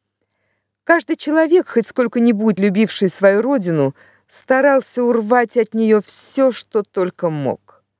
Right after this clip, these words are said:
Поскольку стремление казаться оригинальной было мне чуждо, я действовала, естественно, так же, как и другие почтенные граждане. Я никогда не говорила деньгам «прощайте»,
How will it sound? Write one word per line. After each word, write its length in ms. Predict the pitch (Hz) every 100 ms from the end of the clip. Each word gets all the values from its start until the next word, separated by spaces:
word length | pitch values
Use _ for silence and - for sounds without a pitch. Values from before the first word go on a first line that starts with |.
| _ _ _ _ _ _ _ _
Поскольку 480 | 160 - 175 - 160
стремление 640 | - 160 156 160 156 151
казаться 500 | 143 147 160 151 -
оригинальной 800 | 147 147 151 151 139 143 143 139 - _ _
было 320 | - 147 147 139
мне 220 | 143 143
чуждо, 480 | - 247 277 330 330 _ _ _ _ _ -
я 260 | 185 311
действовала, 580 | 302 370 359 - 320 320
естественно, 840 | 254 233 - - 220 - 277 294
так 320 | - 170 147
же, 140 | 160 202
как 260 | - 214
и 60 | 262
другие 480 | 233 349 262 190 139
почтенные 680 | 156 151 - 165 147 139 151
граждане. 640 | 156 123 120 123 127 127 - _ _ _ _
Я 220 | - 208 302
никогда 600 | 311 285 294 208 196 156
не 100 | 165
говорила 500 | 170 180 180 170 156
деньгам 480 | 160 170 160 147 147
«прощайте», 920 | 180 175 - 311 302 - - 131 147